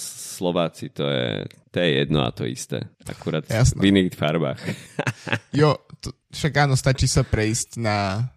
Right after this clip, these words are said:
Speaker 2: a keď už posledne, keď som bol na cyklochodníku medzi Svitom a Popradom, tak, eh, už tých Saganov bolo trošku menej, ale predtým to boli dlhé roky Sagany.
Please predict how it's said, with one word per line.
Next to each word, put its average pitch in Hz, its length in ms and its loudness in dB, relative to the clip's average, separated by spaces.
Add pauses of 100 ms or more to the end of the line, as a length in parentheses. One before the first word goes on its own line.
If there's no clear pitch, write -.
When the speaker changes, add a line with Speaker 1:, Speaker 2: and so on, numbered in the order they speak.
Speaker 2:
a 113 120 0
keď 165 260 0 (240)
už - 240 2
posledne, 139 320 6
keď 131 160 0
som 139 100 0
bol 131 140 2
na 127 80 2
cyklochodníku 127 760 0
medzi 120 300 -2
Svitom 120 400 2
a 101 100 0
Popradom, 113 640 0
tak, - 240 -4
eh, 110 240 0
už - 400 -6
tých - 160 -6
Saganov 113 400 0
bolo 110 180 0
trošku 113 380 -4
menej, 107 320 -2
ale 98 240 -4
predtým - 340 -4
to - 140 -8
boli 90 260 -4
dlhé - 300 -6
roky - 240 -10
Sagany. 87 560 -4